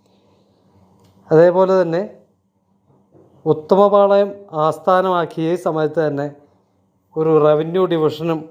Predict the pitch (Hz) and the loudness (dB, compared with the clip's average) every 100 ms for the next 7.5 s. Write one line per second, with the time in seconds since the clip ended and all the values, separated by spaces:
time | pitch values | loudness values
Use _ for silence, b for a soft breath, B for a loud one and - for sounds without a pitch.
0 | _ _ _ _ - - - _ _ _ | _ _ _ _ -20 -20 -20 _ _ _
1 | _ _ _ _ _ _ _ _ _ _ | _ _ _ _ _ _ _ _ _ _
2 | _ _ _ _ _ _ _ _ _ _ | _ _ _ _ _ _ _ _ _ _
3 | 98 _ _ _ 92 92 _ _ _ _ | _ _ _ _ _ _ _ _ _ _
4 | _ _ _ _ _ _ - 147 156 156 | _ _ _ _ _ _ -2 2 2 2
5 | 151 139 - - _ _ _ - 151 160 | 0 -2 -6 -20 _ _ _ -2 0 0
6 | 180 190 196 160 156 165 175 170 165 170 | 0 0 0 -2 -2 0 0 0 -2 -4
7 | 170 165 147 147 | -4 -2 -4 -4